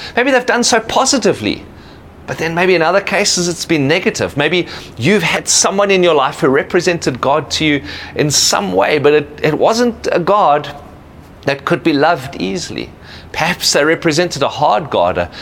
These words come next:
a punishing God, a strict God, an unkind God. Or perhaps after looking at their lives, the people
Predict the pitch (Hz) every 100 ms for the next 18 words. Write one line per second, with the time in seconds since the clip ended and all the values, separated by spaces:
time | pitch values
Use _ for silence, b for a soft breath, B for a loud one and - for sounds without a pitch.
0 | B - - 190 240 - 143 101 95 87
1 | - - - - - - 95 90 92 87
2 | - B B 190 196 190 - 220 220 170
3 | 120 85 - - - - B B B B
4 | B - - - 170 190 - 123 - 123
5 | 143 151 110 - 90 98 135 104 90 -
6 | - 156 - 139 107